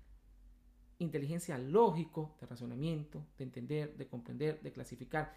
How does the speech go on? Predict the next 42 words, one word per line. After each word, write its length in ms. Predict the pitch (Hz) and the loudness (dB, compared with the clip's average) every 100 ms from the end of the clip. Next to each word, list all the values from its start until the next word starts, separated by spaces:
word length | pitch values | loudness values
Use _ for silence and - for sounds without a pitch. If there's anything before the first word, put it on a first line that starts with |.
| - | -6
de 80 | 147 | -4
tener 260 | - 147 - | 0 -2 0
pensamiento 580 | 175 165 156 156 156 | 0 0 -2 -2 -4
crítico 640 | - 233 247 175 170 180 - - - | 2 4 4 0 0 -2 -2 -16 -8
y 180 | - 202 - | -2 -2 2
matemática, 840 | 208 226 185 208 233 147 - - - - - | 2 4 4 4 2 0 -8 -14 -16 -18 -4
que 220 | 147 147 | 0 0
es 120 | 147 | 0
la 140 | 156 151 | -2 0
parte 300 | 147 147 147 | 0 0 0
del 180 | 127 - | 0 4
álgebra, 640 | 185 170 156 151 147 - | 6 6 2 -2 -4 -4
del 180 | 143 127 - | -4 -4 0
cálculo 500 | 233 226 - 151 143 | 4 4 2 -2 0
como 240 | 131 120 117 | -2 -4 -4
tal. 240 | - - - - - | -6 -6 -8 -6 -2
La 140 | 131 | 0
vemos 320 | 127 135 156 147 | 2 2 2 2
obviamente 420 | 147 147 151 156 | 0 0 -2 -2
en 60 | |
grandes 260 | 147 139 147 | -2 0 0
matemáticos, 720 | 139 131 131 165 - - 135 | 0 0 2 2 0 -2 -2
científicos, 640 | - - 170 190 - - - - - | -2 -2 0 0 0 0 0 0 0
al 100 | 156 | 2
que 100 | 160 | 2
le 100 | 143 | 0
gustan 300 | 156 175 151 | 0 0 2
los 140 | 127 | 4
números, 460 | 185 233 143 123 - | 6 6 4 0 0
al 180 | 160 - | 0 0
que 220 | 156 - | 0 0
los 180 | 151 139 | -2 -2
ordena, 580 | 135 135 185 214 - - - | -2 0 0 0 0 0 4
pero 160 | 190 208 | 8 8
también 580 | 208 190 208 294 208 - - - | 6 4 6 6 6 4 -2 0
al 180 | 165 165 | 2 2
que 120 | 165 | 0
razona 500 | 156 151 175 185 214 - | -2 -2 -2 0 -2 -4
y 80 | 170 | -4
tiene 340 | 175 180 196 | -2 -2 -2
unas 200 | 180 185 | -2 -2
conclusiones 680 | 185 180 147 - 165 180 | -2 -2 -2 -2 0 0